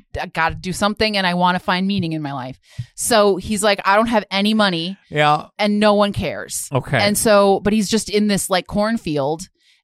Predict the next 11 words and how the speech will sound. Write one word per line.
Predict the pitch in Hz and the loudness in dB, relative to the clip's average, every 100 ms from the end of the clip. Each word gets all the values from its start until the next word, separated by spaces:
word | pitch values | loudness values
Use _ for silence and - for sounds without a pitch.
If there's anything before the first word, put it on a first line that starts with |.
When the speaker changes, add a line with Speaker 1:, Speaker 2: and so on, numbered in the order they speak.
| _ | _
Speaker 1:
and | 196 208 | -2 0
he's | 220 208 190 | 0 -2 -2
like, | 196 190 - - | 0 0 -2 -16
"What | - 185 220 | -16 0 0
am | 240 | 2
I | 240 | 0
gonna | 240 | 0
do?" | 226 269 | 0 0
And | - 196 | 0 0
then | 202 202 185 _ 170 | 0 -2 -6 _ -4
God | 170 165 202 285 | 0 2 2 2